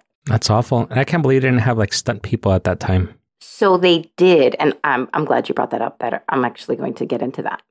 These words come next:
Speaker 1: She was the O G Tom Cruise doing her own stunts.
Speaker 2: <laughs> Well, this is, like, a different time back then. They also wanted to work, so they wanted to seem as, like,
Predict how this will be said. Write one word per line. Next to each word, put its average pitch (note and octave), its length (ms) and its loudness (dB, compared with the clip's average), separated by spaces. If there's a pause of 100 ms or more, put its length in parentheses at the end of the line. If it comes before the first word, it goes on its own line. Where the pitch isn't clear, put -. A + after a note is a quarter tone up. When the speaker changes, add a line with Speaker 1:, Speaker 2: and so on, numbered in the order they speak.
(140)
Speaker 1:
She - 180 0
was A2 120 2
the - 120 0
O A2 160 4
G A2 180 2
Tom G#2 280 0
Cruise A2+ 380 2
doing G#2+ 200 2
her F#2+ 100 4
own G2+ 180 4
stunts. - 540 -2 (240)
Speaker 2:
<laughs> - 0 -
Well, - 1400 -2 (540)
this F#4+ 180 4
is, D#5 200 0
like, F#4 100 2
a C#4+ 80 2
different F3+ 340 0
time C#3 240 -2
back - 220 -4
then. - 200 -6
They E3 120 2
also D#3+ 280 2
wanted C#3+ 340 0
to C3+ 100 2
work, C#3+ 320 -2
so A3 120 0
they F3 260 0 (200)
wanted D#3 360 0
to D3+ 100 -2
seem - 420 -2
as, B2+ 200 -4
like, - 340 -4